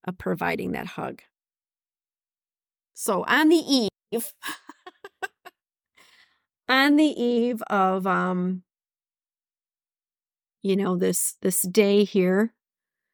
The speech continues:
I wanted to, I wanted to share this, that we have an opportunity to do something and to work on building trust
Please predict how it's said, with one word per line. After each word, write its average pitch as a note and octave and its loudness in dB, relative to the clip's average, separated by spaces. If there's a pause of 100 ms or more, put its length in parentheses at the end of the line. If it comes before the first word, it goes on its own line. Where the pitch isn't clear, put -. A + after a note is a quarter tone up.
(320)
I G3+ 0
wanted A3+ 4
to, C4 2 (140)
I A#3 2
wanted D4 0
to D#4 0
share E4+ 0
this, - -4
that F#3+ 0
we G#3 -4
have A#3 0
an B3 2
opportunity G3+ 0
to F3+ -2
do G3+ 0
something - -6 (960)
and F#3+ -4
to G3 2 (1040)
work B3 2
on G3+ 4
building F3+ -2
trust - -8